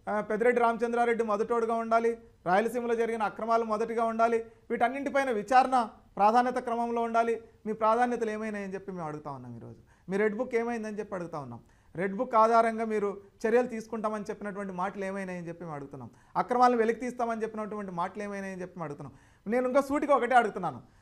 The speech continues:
తెలుగుదేశం ప్రభుత్వం అధికారంలోకి వచ్చిన ఈ తొమ్మిది నెలల కాలంలో ఎన్ని అక్రమాలను బయటికి తీసినారు, ఎంతమంది దోషుల్ని నిర్ధారించినారు, ఎంతమందిని జైళ్ళకు పంపినారు,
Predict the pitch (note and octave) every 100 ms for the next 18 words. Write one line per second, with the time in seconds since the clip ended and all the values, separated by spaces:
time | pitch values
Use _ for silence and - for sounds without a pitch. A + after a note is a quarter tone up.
0 | _ A3 C4 C#4 C#4 C#4 B3 B3 A#3+ A#3+
1 | G#3 A3+ B3 B3 A#3 A#3 A3+ A3 G#3+ G3+
2 | G3+ G#3 A#3 A3+ A3 G#3+ G#3 F#3 F3 D#3+
3 | A3 B3 - _ _ D#3 G3+ B3 C#4 A#3+
4 | A#3 A#3+ A#3 A#3 F#3+ G3+ G#3+ G#3+ G#3 G3+
5 | F#3+ A3+ G3+ F#3+ G#3+ A3 A3 F3 G#3 G#3+
6 | G#3+ F#3 F3 E3+ G#3+ G#3 G3 F3+ G3+ G3+
7 | F#3+ G#3+ G#3+ A3+ G3 F#3 G#3 G#3 G#3 F#3
8 | F#3 F#3 F3 A#3+